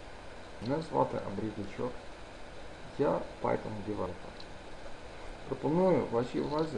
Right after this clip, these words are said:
невеличкий некомерційний курс по знайомству з мікрофреймворком Flask та нереляційною базою даних MongoDB. В результаті проходження курсу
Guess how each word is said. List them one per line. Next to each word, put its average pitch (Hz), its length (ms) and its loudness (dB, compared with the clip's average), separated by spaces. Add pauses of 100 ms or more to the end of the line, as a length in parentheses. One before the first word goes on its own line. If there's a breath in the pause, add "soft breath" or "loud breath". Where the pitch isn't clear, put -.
невеличкий 131 600 2 (420)
некомерційний 104 760 0 (140)
курс 139 200 4 (680)
по 123 240 6 (140)
знайомству 135 580 4
з 110 140 -2
мікрофреймворком 110 920 0 (500)
Flask 90 400 0 (920)
та 110 260 4 (180)
нереляційною 113 640 2
базою 131 400 2
даних 76 320 2 (120)
MongoDB. 101 520 -4 (2250)
В 123 140 4
результаті 180 560 4
проходження 170 580 4 (120)
курсу - 280 -2